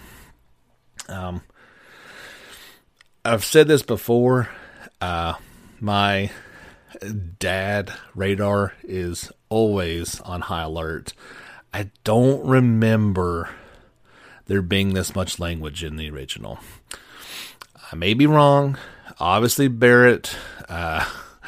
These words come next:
<laughs> I knew what I was getting with him, but Cloud curses more than I thought,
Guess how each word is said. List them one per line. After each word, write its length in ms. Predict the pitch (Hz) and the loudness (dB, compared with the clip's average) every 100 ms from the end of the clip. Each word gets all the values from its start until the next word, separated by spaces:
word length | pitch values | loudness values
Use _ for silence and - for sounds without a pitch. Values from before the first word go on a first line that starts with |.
| - - - _ - - - - - - - 135 139 | -16 -16 -20 _ -14 -12 -12 -14 -18 -18 -12 -6 0
<laughs> 100 | 131 - - - - - | 0 -2 -8 -6 -6 -4
I 100 | - | 2
knew 240 | 110 120 143 | 4 8 10
what 120 | 131 | 10
I 60 | 117 | 8
was 160 | 117 | 6
getting 220 | 117 107 | 2 0
with 180 | 113 104 | 0 -4
him, 440 | - 104 85 78 87 _ - - - - | -2 0 0 -2 -6 _ -20 -20 -18 -12
but 480 | 90 98 90 - | -2 0 0 -2
Cloud 520 | - - 104 113 131 127 | -8 0 4 4 4 2
curses 540 | 127 123 - 120 - | 2 2 2 -4 -2
more 200 | 127 123 | -2 0
than 140 | 117 | 2
I 100 | 120 | 0
thought, 600 | 113 120 120 120 101 - | 0 0 2 2 -2 -8